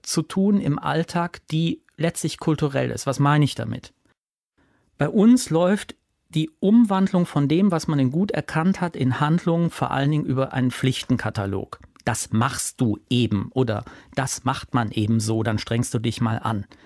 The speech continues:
Das geht im Grunde genommen überwiegend über eine kognitive, äh, Vermittlung, vielleicht noch durch Vorbilder, aber in der Regel ist sozusagen,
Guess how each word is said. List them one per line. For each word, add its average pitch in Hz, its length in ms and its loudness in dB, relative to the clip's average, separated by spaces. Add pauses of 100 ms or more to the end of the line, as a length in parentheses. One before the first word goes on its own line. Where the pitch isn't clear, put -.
(520)
Das 135 320 -4
geht 190 360 -4
im 147 160 2
Grunde 185 260 4
genommen 170 400 0 (240)
überwiegend 202 640 2
über 160 140 0
eine 143 120 2
kognitive, 160 1080 0
äh, 127 40 -2
Vermittlung, 180 560 2
vielleicht 143 460 0
noch 143 140 0
durch - 240 -2
Vorbilder, 170 680 0
aber 143 180 0
in 147 200 2
der 143 80 2
Regel 180 240 2
ist - 180 -4
sozusagen, 135 640 0